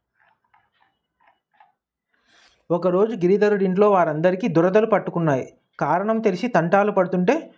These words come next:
కొబ్బరి చెట్టు పైకి ప్రాకిన దూలగొండి తీగను నూగు పడటం వల్ల దురదలు వచ్చినట్లుగా పనివాడు చెప్పాడు. వెంటనే గిరిధరుడు ఆగ్రహంతో,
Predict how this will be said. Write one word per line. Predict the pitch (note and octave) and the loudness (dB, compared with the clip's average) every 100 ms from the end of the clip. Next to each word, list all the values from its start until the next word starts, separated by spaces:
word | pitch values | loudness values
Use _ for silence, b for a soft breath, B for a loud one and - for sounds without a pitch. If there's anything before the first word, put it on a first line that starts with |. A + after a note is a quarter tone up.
| B - | B -10
కొబ్బరి | D#3+ G#3 B3 | -4 -4 -2
చెట్టు | A3+ A3+ | -4 -2
పైకి | A3 F#3+ F#3 | 0 0 0
ప్రాకిన | A3 E3+ E3+ F3 | 2 2 2 -2
దూలగొండి | D3+ D3 G#3 A3 G#3+ G3+ F#3+ | -2 2 4 4 0 -2 0
తీగను | F#3 F3 F3 A#3 - - _ _ _ _ _ _ _ _ _ - | 2 2 0 -4 -8 -20 _ _ _ _ _ _ _ _ _ -12
నూగు | D#3 G#3 A3+ A#3+ | -4 -4 -2 -2
పడటం | G3+ F3+ F#3+ A3 G3 | 0 0 0 -2 0
వల్ల | F3 F#3+ | 2 2
దురదలు | G#3 F3+ F#3+ A3 A3+ | 2 0 2 2 2
వచ్చినట్లుగా | E3+ E3+ G#3 F#3+ F#3 F#3 A#3+ | -2 -2 0 0 2 2 2
పనివాడు | F3+ F#3 G3 G3 | 0 2 2 2
చెప్పాడు. | F#3+ E3 D3 B2+ - _ b b b | -2 0 0 0 -6 _ b b b
వెంటనే | C#3+ E3 F#3 G#3 B3+ | 0 0 0 0 0
గిరిధరుడు | F#3 F#3+ G3 G3 F3 C3+ | 2 4 4 2 0 0
ఆగ్రహంతో, | C#3+ E3+ F#3+ F#3 F3+ E3+ C#3 | 0 2 0 0 0 2 0